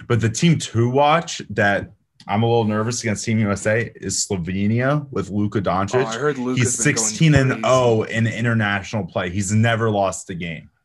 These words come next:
Speaker 1: And this is their first time competing in the Olympics. And guess who's on the team? You'll never guess.
Speaker 2: What?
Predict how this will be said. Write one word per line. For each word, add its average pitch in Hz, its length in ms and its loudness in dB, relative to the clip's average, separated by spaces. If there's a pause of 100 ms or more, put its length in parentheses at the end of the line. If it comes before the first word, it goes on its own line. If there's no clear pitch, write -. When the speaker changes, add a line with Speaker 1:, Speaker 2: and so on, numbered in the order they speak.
(320)
Speaker 1:
And 139 120 0
this 135 100 4
is - 80 -8
their 135 140 2
first 123 320 -2
time 120 360 -4
competing 110 500 -2
in 104 100 0
the 101 120 -2
Olympics. 90 680 -8 (1160)
And 127 240 0
guess 127 240 0
who's 131 180 0
on 120 140 2
the 113 80 0
team? 104 400 -6 (600)
You'll 92 80 -6
never 95 180 -6
guess. 101 380 -4
Speaker 2:
What? - 140 -20